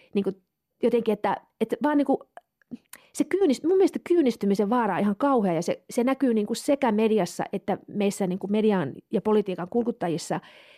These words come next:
että poliitikoissa, että jotenkin ihan, niin kuin, on kyynisesti vaan, että no,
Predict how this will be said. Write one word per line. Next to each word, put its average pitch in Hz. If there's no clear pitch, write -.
että 285
poliitikoissa, 202
että 262
jotenkin 262
ihan, 311
niin 311
kuin, 302
on 339
kyynisesti 277
vaan, 330
että 269
no, 330